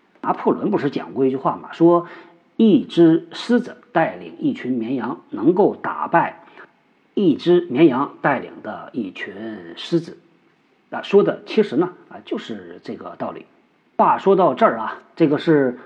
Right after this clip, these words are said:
啊，从一个话题引起来的，就是我们作为老百姓，我们作为群众，对于管理者是有一个期待的。这期待呢，就是希望作为强者啊，你要以身作则。反过来，咱们换位思考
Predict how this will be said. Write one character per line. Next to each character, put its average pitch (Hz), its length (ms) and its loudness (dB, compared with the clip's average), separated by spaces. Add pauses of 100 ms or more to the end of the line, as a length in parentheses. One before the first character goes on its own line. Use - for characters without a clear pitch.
啊， 123 140 -4
从 175 300 0
一 180 160 2
个 185 200 2
话 - 260 -4
题 - 380 0
引 107 320 -2
起 - 120 -8
来 - 140 -14
的， - 240 -16
就 123 80 -8
是 131 140 -4
我 98 140 -4
们 110 200 0
作 165 380 4
为 120 280 0
老 147 160 2
百 180 140 0
姓， 190 320 4
我 101 80 -12
们 110 100 -4
作 139 120 0
为 135 80 2
群 127 220 -4
众， 180 260 0
对 139 120 2
于 131 200 2
管 139 220 -4
理 180 120 6
者 - 300 -4
是 - 140 -8
有 82 120 -8
一 90 140 -14
个 120 100 -10
期 196 220 -2
待 220 160 -4
的。 - 140 -18
这 156 100 -4
期 - 180 -2
待 233 140 2
呢， 123 80 0
就 120 100 -2
是 110 60 -8
希 - 200 0
望 - 180 2 (260)
作 214 100 6
为 220 80 6
强 214 300 -2
者 180 100 0
啊， 117 300 -4
你 - 100 -12
要 120 160 -4
以 - 140 -10
身 151 180 -4
作 165 140 -2
则。 101 220 -12 (420)
反 151 240 2
过 208 100 8
来， 180 240 4 (100)
咱 139 120 -4
们 139 160 4
换 165 220 2
位 143 100 4
思 185 160 0
考 - 340 -8